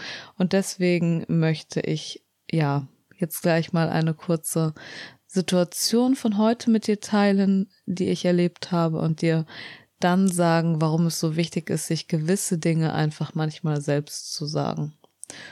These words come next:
Und damit starten wir einfach mal. Also, dieser Podcast hier heißt ja Life Loving,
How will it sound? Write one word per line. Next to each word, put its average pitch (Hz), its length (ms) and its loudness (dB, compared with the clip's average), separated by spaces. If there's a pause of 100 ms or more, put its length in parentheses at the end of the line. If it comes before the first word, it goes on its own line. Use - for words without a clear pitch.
(360)
Und 165 880 -2 (260)
damit 156 300 0
starten 214 560 -6
wir 147 180 -6
einfach 156 420 -6
mal. 156 340 -2 (1080)
Also, 160 720 0 (240)
dieser 208 240 2
Podcast - 640 -4
hier 156 200 -4
heißt 165 340 -4
ja 151 320 -2
Life 156 460 0
Loving, 151 440 0